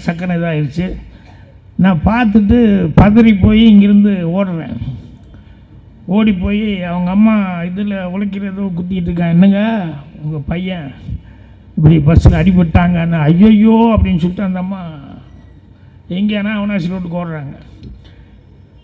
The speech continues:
ஒண்ணு அவங்க தம்பி, அவங்க, அவங்க அண்ணன் எல்லாம் எங்க கூட படிக்கிறவங்க இல்லையா, so அவங்ககிட்ட சொல்லலாம்னு சொல்லிட்டு அவங்க அண்ணனை தேடிட்டு போனேன்.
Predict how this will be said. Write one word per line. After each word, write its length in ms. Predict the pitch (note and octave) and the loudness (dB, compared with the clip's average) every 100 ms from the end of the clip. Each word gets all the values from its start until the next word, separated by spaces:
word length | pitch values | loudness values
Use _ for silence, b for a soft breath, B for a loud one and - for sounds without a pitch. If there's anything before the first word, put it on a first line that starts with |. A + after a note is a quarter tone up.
| - G#3 | -14 -6
ஒண்ணு 200 | A#3 B3 | -4 -2
அவங்க 280 | A3 G3+ | 2 2
தம்பி, 440 | F3+ G3+ B3+ C4 B3+ | 2 2 2 2 2
அவங்க, 360 | A3 A3+ G#3+ | 4 4 4
அவங்க 260 | G#3+ A3 A3 | 4 6 6
அண்ணன் 220 | A#3+ C4 | 6 6
எல்லாம் 320 | B3+ B3+ A#3 | 4 6 6
எங்க 160 | A#3+ A3+ | 6 6
கூட 100 | G3+ | 6
படிக்கிறவங்க 320 | G#3+ G#3 G3+ | 4 4 4
இல்லையா, 340 | F#3+ F#3 G3 E3 A#2 - | 2 -2 -4 2 2 2
so 220 | - G#3 | 0 2
அவங்ககிட்ட 320 | F#3 G3+ A3+ A#3 | 4 4 4 2
சொல்லலாம்னு 460 | A3 A3+ A3+ G#3 | 0 0 0 0
சொல்லிட்டு 200 | G3+ G#3+ | 0 -2
அவங்க 160 | B3 G#3 | -2 2
அண்ணனை 220 | A3+ A3 | 6 6
தேடிட்டு 340 | F#3+ G3 F3+ F3+ | 4 -2 -4 -4
போனேன். 260 | F3+ D3 | -6 -8